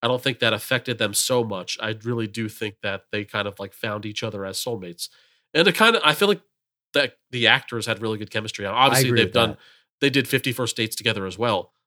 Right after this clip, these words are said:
Speaker 1: I think Sandler and Barrymore have very good chemistry together, and I think they fit as a couple.
Speaker 2: I, th-, I, you know,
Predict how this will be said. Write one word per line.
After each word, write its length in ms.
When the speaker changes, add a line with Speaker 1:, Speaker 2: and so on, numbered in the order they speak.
Speaker 1:
I 60
think 180
Sandler 560
and 120
Barrymore 420
have 180
very 220
good 140
chemistry 320
together, 260
and 80
I 60
think 180
they 80
fit 340
as 140
a 60
couple. 340
Speaker 2:
I, 100
th-, 140
I, 180
you 140
know, 220